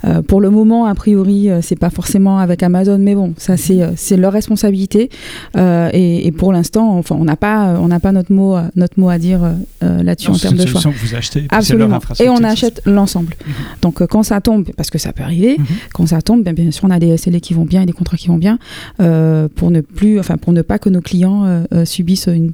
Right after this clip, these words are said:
Speaker 1: une coupure, euh, trop,
Speaker 2: Mhm.
Speaker 1: trop lente. Par contre, euh, pour toutes les applications que nous, on est en train de mettre, euh, de mettre dans, dans, dans le cloud A W S, effectivement, euh, il y a quand même des applications critiques. On va pas tout, tout, tout,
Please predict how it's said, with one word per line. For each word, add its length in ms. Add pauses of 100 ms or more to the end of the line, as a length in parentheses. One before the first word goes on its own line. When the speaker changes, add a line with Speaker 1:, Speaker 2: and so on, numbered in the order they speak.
(140)
Speaker 1:
une 120
coupure, 420
euh, 40
trop, 160
Speaker 2:
Mhm. 40
Speaker 1:
trop 160
lente. 180 (400)
Par 180
contre, 380
euh, 120
pour 180
toutes 180
les 140
applications 500
que 120
nous, 160
on 120
est 40
en 100
train 180
de 120
mettre, 320
euh, 320
de 100
mettre 360
dans, 480
dans, 240
dans 120
le 100
cloud 240
A 80
W 320
S, 180 (360)
effectivement, 800
euh, 380
il 40
y 40
a 40
quand 120
même 120
des 140
applications 420
critiques. 340
On 20
va 60
pas 160
tout, 340 (100)
tout, 140
tout, 480